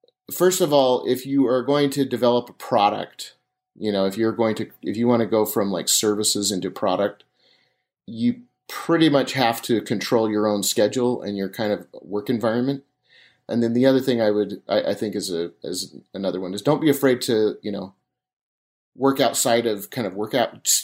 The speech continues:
<laughs> you know, general work hours. You know, I know it's hard, you know, balancing family and,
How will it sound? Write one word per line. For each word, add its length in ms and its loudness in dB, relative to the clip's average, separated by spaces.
<laughs> 80 -20
you 180 2
know, 80 2
general 300 2
work 240 -4
hours. 380 0
You 120 -4
know, 140 -2
I 100 2
know 120 4
it's 100 0
hard, 380 0
you 100 -4
know, 100 0
balancing 420 0
family 540 -4
and, 380 -6